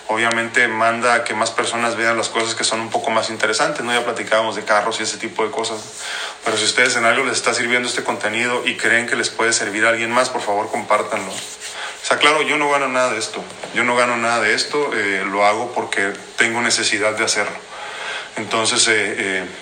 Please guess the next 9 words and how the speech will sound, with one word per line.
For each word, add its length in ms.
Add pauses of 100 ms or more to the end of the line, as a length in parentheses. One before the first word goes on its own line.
(140)
pues 160
ahí 100
les 140
encargo. 320 (280)
Compártanlo, 560
por 120
favor. 280 (2000)
Betty 220
Estrada. 540